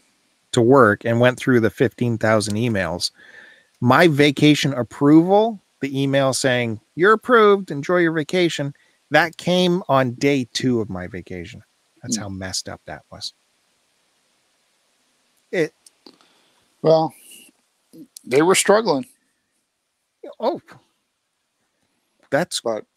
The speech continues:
Speaker 1: that's
Speaker 2: you're right.
Speaker 1: really
Speaker 2: No, I
Speaker 1: good.
Speaker 2: completely agree with you. It should be, uh, uh, guys, give me a week's notice. I know we're not booking plane tickets and flights and stuff like that, but,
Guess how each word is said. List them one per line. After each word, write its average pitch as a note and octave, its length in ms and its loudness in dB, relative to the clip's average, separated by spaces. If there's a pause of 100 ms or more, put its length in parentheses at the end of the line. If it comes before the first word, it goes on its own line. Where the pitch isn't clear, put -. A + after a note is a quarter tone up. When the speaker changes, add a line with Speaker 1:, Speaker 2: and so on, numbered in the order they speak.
(440)
Speaker 1:
that's B2 180 -6
Speaker 2:
you're C#3+ 160 2
right. F#3 180 4
Speaker 1:
really D#3+ 140 -2
Speaker 2:
No, D#3+ 60 2
I F#3+ 60 0
Speaker 1:
good. F#3+ 80 -2
Speaker 2:
completely G3+ 300 -6
agree E3 240 -8
with E3+ 100 -12
you. A#2+ 160 -10
It D3 100 -8
should D3 220 -14
be, C#3 500 -12 (380)
uh, C#3 100 -10 (100)
uh, F3 140 -10 (260)
guys, A#2 280 0
give D3+ 100 -2
me D3+ 80 0
a C#3 80 4
week's C#3 260 -2
notice. B2+ 480 -4 (1700)
I B2 40 -8
know C#3+ 120 2
we're D#3 100 4
not D3 200 0
booking C3 380 -6 (100)
plane D3 260 -10
tickets D3+ 400 -6
and A#2 120 -16
flights C3+ 420 -10
and D3 100 -12
stuff - 240 -12
like D3 160 -12
that, D#3 320 -8
but, F#2+ 240 -10